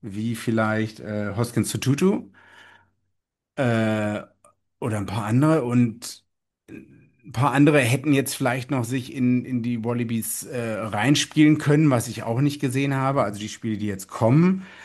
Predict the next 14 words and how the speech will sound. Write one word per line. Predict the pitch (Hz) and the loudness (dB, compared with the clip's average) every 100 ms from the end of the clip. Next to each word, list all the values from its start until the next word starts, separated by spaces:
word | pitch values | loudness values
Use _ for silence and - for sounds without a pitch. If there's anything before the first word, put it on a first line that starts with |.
| - _ | -20 _
Und | 139 120 117 | 4 4 4
der | 104 | 0
Rest | 101 131 - 131 | 2 2 0 2
war | 131 - | 2 4
irgendwie | 127 123 120 | 2 2 2
so | 113 | 0
ein | |
bisschen | 113 - 113 | 0 -2 -4
Spaßmannschaft, | - 101 101 127 123 117 117 123 110 - | -2 -4 -2 -2 -2 -2 -2 -2 -4 -8
einfach | 101 107 | -8 -4
nur | 107 95 | -2 -4
zocken | - 107 113 98 87 | -6 -6 -4 -4 -4
und | 92 90 - - - | -8 -10 -10 -12 -12
das | 90 - - - - - - - | -8 -4 -2 -2 -4 -6 -10 -12